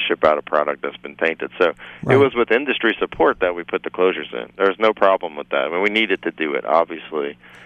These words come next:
Speaker 1: Uh, it needed to be done. Um, what's interesting, though, is the oil in, in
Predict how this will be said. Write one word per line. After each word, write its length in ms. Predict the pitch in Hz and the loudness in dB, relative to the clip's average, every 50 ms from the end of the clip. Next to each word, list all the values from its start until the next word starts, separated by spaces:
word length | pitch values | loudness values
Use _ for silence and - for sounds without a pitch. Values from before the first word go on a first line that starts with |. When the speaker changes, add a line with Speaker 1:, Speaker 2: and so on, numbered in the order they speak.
| _ _ _ | _ _ _
Speaker 1:
Uh, 280 | - - 78 71 69 - - | -2 -2 0 0 -2 -4 -4
it 140 | - 90 80 | -6 -6 -4
needed 300 | 85 85 82 80 78 - | -4 -2 -2 -2 -2 -4
to 80 | - - | -6 -6
be 100 | - 71 | -6 -6
done. 380 | - - 107 110 98 73 65 - _ - - - - - _ - | 0 0 2 2 2 -2 -4 -8 _ -20 -20 -20 -20 -20 _ -6
Um, 340 | - 92 90 87 87 90 - _ _ _ _ - | -4 -2 -2 -2 -4 -6 -12 _ _ _ _ -18
what's 320 | - 135 110 107 101 - - - | -8 0 2 2 2 2 0 -2
interesting, 580 | 135 143 143 - 147 - - 110 101 98 92 | -2 -2 0 -2 -2 -2 -2 -2 -2 -2 0
though, 220 | 90 90 92 92 92 | 2 2 2 2 2
is 140 | 92 95 | 0 -2
the 120 | 85 87 69 | -2 0 2
oil 500 | 65 90 104 123 127 104 85 82 80 - - | 4 4 6 6 4 4 2 2 0 -2 -4
in, 540 | - 87 85 82 85 90 85 90 92 101 - _ | -6 -8 -8 -10 -12 -14 -16 -16 -18 -18 -12 _
in 380 | - 98 87 82 80 80 80 82 | -4 -2 -2 -2 -4 -8 -12 -14